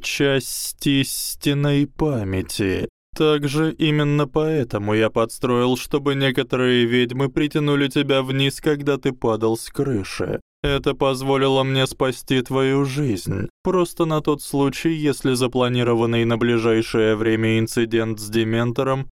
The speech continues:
вызовет какие-то подозрения на мой счёт. Тоже не было злого умысла. Я организовал некоторые из нападений на группу мисс Грейнджер. Я специально старался, чтобы эти нападения провалились,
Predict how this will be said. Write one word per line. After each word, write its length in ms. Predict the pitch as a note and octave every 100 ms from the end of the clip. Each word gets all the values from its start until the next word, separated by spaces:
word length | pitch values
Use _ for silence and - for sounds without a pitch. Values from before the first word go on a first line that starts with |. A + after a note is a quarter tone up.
| -
вызовет 640 | D#3+ D#3 D3+ C#3+ D3 C#3+ -
какие-то 640 | D3 C3 D3 C#3+ C3 C#3+
подозрения 920 | C#3 C#3 D3 C3+ D#3 D3 F#2+ F#2 F#2+
на 180 | G2 G2
мой 240 | F#2+ F#2
счёт. 600 | F#2+ - - F#2+ - - - _ _
Тоже 560 | - E3 C#3+ G2+ G2 G#2
не 280 | G#2+ G#2+ G#2+
было 400 | G2 G#2+ G#2+ G#2+
злого 640 | G#2 G#2+ G#2+ G2+ A2+ A#2 -
умысла. 1080 | C3+ G#2 F#2 F#2+ - - G#2 F#2+ F#2 F#2 - _ -
Я 360 | E3+ E3+ E3+
организовал 840 | E3+ D#3 D#3+ D#3 C#3 D3+ C#3 D3 C#3+
некоторые 840 | C#3+ C3+ C3+ C3 C3 C3 B2 B2
из 120 | A#2+
нападений 760 | A#2+ B2 C3 B2 B2 B2+ C#3 C#3+
на 200 | D3 C#3
группу 460 | B2 A2+ A2 B2+
мисс 300 | A#2+ B2 A#2+
Грейнджер. 880 | A#2+ C#3 C#3 G2+ F#2 F2+ F#2+ F#2 - - -
Я 300 | D3+ C#3+ C#3
специально 800 | C#3 - C3+ - D#3 D3 G2+ G2 G2
старался, 640 | - A#2 A2+ A2+ A#2 C#3
чтобы 420 | - - B2+ B2+
эти 220 | A#2+ A#2
нападения 800 | B2 A#2 A#2+ A#2 A2+ A2 A2 A2 G#2+
провалились, 1080 | B2+ A#2 B2 B2+ B2 G2+ F2 F2 - -